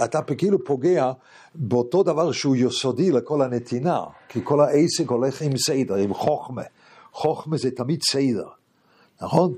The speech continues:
אז פה כאילו הגזל הוא נוגע לשם. בגלל ג-, בגלל זה הגזל הוא כאילו הרים ראש, זה כמו מקל,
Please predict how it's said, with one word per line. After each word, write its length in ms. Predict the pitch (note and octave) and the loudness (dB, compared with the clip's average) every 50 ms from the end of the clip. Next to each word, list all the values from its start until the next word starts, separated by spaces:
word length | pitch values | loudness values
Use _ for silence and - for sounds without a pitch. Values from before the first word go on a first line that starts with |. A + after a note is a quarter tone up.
| - - - - | -12 -20 -18 -8
אז 100 | - A2 | -6 -6
פה 220 | - - G3+ G#3+ G3+ - | -2 4 4 4 4 4
כאילו 360 | G3+ G#3 - A3+ G3+ G#3 D3+ | 0 4 6 6 6 6 6
הגזל 520 | C3 A#2 B2 F3 G3 D#3 - D#3 D#3+ D3+ | 4 4 4 6 6 6 4 2 2 2
הוא 180 | D#3 - F3 C3 | 2 2 2 2
נוגע 320 | B2 A2 B2+ C#3+ C3+ C3 | 2 2 4 4 4 4
לשם. 300 | B2+ A#2+ - - A#2 F#2+ E2+ - - - - - - - C3 | 4 2 0 0 -4 -4 -4 -6 -12 -20 -20 -20 -12 -6 -4
בגלל 260 | A#2+ B2+ B2+ B2 B2 | 0 0 0 0 0
ג-, 220 | A#2+ C3 D#3 D#3 C3 | 0 -2 -2 -2 -2
בגלל 200 | A#2 C3+ B2 A#2+ | -2 -2 0 0
זה 200 | A2+ B2+ E3 F3 - - | 0 0 -2 -2 -2 -4
הגזל 580 | - C3+ A2+ A#2 D3+ F3+ F3+ F3+ D#3 D3 C3+ A#2+ - - - - - | -4 -6 0 2 4 4 4 4 2 0 0 -2 -4 -8 -16 -14 -4
הוא 120 | - D#3+ C#3+ | -4 -4 -2
כאילו 280 | - - F#3 F3 E3 B2+ | -2 -2 2 2 2 2
הרים 320 | A2 C3+ B2+ B2 C#3+ D#3+ C#3+ C3 | 2 0 0 2 2 2 0 0
ראש, 580 | A2 A2 G2+ - - - - - - - - | 0 -2 -2 -2 -4 -4 -4 -4 -4 -4 -4
זה 80 | C#3+ - | -4 -4
כמו 200 | - D3 D#3 C#3+ | -4 -2 -2 -2
מקל, 520 | B2 B2+ B2 - - - D#3+ C#3 G2+ E2+ | 0 -2 -4 -6 -4 -2 -2 -2 -2 -4